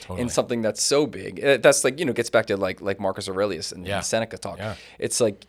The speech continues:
Speaker 2: y-, y-, your problems are your problems as much as you make them your problems,
Speaker 1: Yeah.
Speaker 2: you know, and, but you're just a little speck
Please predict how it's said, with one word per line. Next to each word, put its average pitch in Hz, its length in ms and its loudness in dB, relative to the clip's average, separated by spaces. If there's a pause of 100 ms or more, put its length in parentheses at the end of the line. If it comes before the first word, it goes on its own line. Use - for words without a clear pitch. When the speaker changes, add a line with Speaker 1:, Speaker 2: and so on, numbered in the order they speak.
(140)
Speaker 2:
y-, 113 140 -6
y-, 113 160 -6 (540)
your 147 220 4
problems 156 500 6
are 127 60 2
your 123 160 0
problems 117 560 4
as 101 140 -4
much 104 220 0
as 95 120 -6
you 95 60 -6
make 90 220 -10
them 85 140 -6
your 82 100 -10
problems, - 540 -10
Speaker 1:
Yeah. 117 120 -4 (160)
Speaker 2:
you 95 100 -6
know, 95 180 0
and, 95 460 -6
but 107 260 0 (540)
you're 110 160 -4
just 120 240 -2
a 113 40 -2
little 110 240 -2
speck - 540 -4